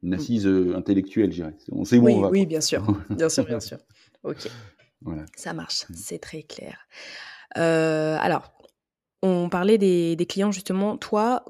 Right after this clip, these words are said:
Speaker 2: comment tu t'y prends ? Donc, c'est peut-être la partie la plus, euh, difficile. Comment tu t'y prends pour trouver des clients,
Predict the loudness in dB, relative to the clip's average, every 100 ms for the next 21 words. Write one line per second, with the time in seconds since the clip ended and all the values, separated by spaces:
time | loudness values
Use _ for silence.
0 | -6 -2 -2 -4 -8 -12 -12 -14 -10 -8
1 | -6 -6 -6 -6 -8 -10 -10 -8 -8 -8
2 | -10 -8 -8 -10 -10 -6 -4 -6 -8 -16
3 | -10 -8 -6 -2 0 -2 -4 -10 -10 -8
4 | -10 -14 -8 -8 -4 -8 -8 _ -16 -10
5 | -6 -2 0 0 -2 -4 -6 -6 -8 -6
6 | -6 -8